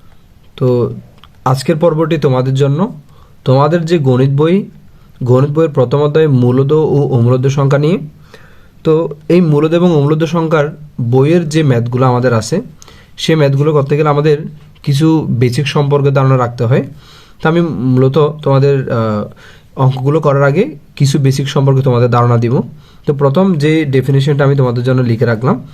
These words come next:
সেটা হচ্ছে বর্গ সংখ্যা। তাহলে দেখো, বর্গ সংখ্যা কি? কোনো স্বাভাবিক পূর্ণ সংখ্যাকে ওই একই সংখ্যা দ্বারা গুণ করলে যে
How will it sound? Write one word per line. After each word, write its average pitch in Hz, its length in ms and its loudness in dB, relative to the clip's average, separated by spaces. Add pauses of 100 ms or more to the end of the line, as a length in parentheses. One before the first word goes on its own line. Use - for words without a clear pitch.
(180)
সেটা 135 200 -2
হচ্ছে 135 180 0
বর্গ 117 400 0
সংখ্যা। 104 400 -6 (680)
তাহলে 156 160 0
দেখো, 143 360 0 (120)
বর্গ 135 260 0
সংখ্যা 143 300 -2
কি? 117 200 -4 (960)
কোনো 151 280 0
স্বাভাবিক 170 580 0 (180)
পূর্ণ 127 340 0
সংখ্যাকে 151 640 -2 (420)
ওই 180 400 2
একই 135 300 0
সংখ্যা 160 380 -2
দ্বারা 156 300 0
গুণ 123 240 -2
করলে 127 500 0 (680)
যে 147 580 0